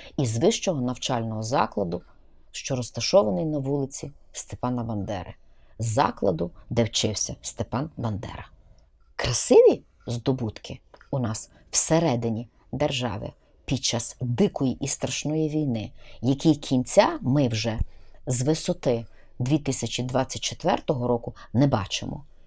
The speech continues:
Можливо, ми цього кінця через це і не бачимо, що у нас внутрішня ідеологічна біда, щоб не сказати по-іншому. Наступний блок.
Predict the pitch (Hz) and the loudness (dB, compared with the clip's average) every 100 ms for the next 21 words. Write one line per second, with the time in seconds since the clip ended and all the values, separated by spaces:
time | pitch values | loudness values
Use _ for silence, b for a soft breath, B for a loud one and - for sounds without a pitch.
0 | - 143 147 165 147 139 143 151 131 - | 2 4 6 6 6 2 2 2 0 0
1 | 131 127 131 123 - 117 - - 147 113 | -4 0 -2 0 -2 -2 -2 0 0 0
2 | 107 120 240 415 - 123 127 b b b | -4 2 4 4 0 -2 -6 b b b
3 | - - 131 151 151 - b 123 156 160 | -6 -2 0 0 -2 -8 b 0 2 2
4 | 160 - 120 127 - b b 147 131 117 | 0 -2 -2 -6 -8 b b -4 -2 -2
5 | 117 113 107 - 117 120 - - - 113 | -2 -4 -4 -4 -6 -8 -14 -20 -12 -4
6 | 131 120 110 98 - b b b - - | -2 0 -2 -4 -10 b b b -10 -4
7 | 127 120 - 107 123 160 139 - - - | 0 0 -2 -2 -2 -4 -8 -10 -10 -10
8 | - 95 - - - - - - B - | -8 -10 -10 -18 -20 -20 -20 -20 B -4
9 | 160 - 120 - 101 - - - - | -2 0 -2 -2 -8 -8 -10 -10 -18